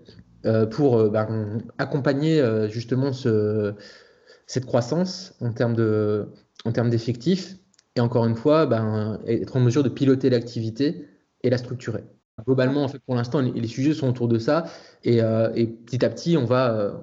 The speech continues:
ben, on va aussi, euh, je pense que les gens sont convaincus de l'intérêt. C'est ce qui, des fois, peut différer, en fait, de grands groupes où, euh, on a eu l'habitude de fonctionner différemment.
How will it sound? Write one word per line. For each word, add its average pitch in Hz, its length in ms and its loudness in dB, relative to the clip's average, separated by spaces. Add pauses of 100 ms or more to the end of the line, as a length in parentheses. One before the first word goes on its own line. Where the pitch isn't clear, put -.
(100)
ben, 110 180 -8
on 104 60 -6
va 113 80 0
aussi, 123 420 0
euh, 104 160 0 (380)
je - 60 -20
pense 170 120 2
que 170 60 -2
les 135 80 2
gens 170 100 2
sont 147 160 -2
convaincus 139 640 0 (260)
de 117 360 2
l'intérêt. 120 640 2
C'est - 180 -4
ce - 100 -6
qui, 123 240 0
des 117 120 2
fois, 147 200 0
peut 127 120 2
différer, 131 480 0
en 123 100 0
fait, 127 180 -2
de 123 160 4
grands 120 260 2
groupes 147 280 2
où, 135 160 4
euh, 113 160 2
on 120 140 -2
a 120 120 2
eu 139 140 2
l'habitude 120 340 0
de 123 60 2
fonctionner 127 420 0
différemment. 127 640 -2